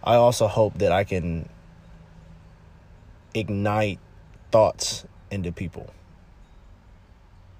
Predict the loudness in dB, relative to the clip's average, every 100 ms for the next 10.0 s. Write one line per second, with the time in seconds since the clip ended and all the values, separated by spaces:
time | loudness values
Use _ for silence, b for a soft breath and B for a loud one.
0 | -20 -20 -20 -20 -20 -20 -20 -20 -20 -20
1 | -20 -20 B B B B B -6 2 4
2 | 4 2 0 0 -2 -2 -6 -6 -2 -2
3 | -4 -12 -20 -20 -20 -20 -20 -20 -20 -20
4 | -20 -20 -20 -20 -20 -20 -10 -8 -6 -6
5 | -6 -6 -8 -10 -12 -14 -20 -20 -20 -20
6 | -20 -20 -20 -20 -20 -20 -20 -20 -20 -20
7 | -14 -10 -10 B -6 -4 4 6 6 2
8 | 0 0 -2 -4 -6 -10 -20 -20 -10 -6
9 | -6 -4 -6 -6 -8 -8 -6 -8 -10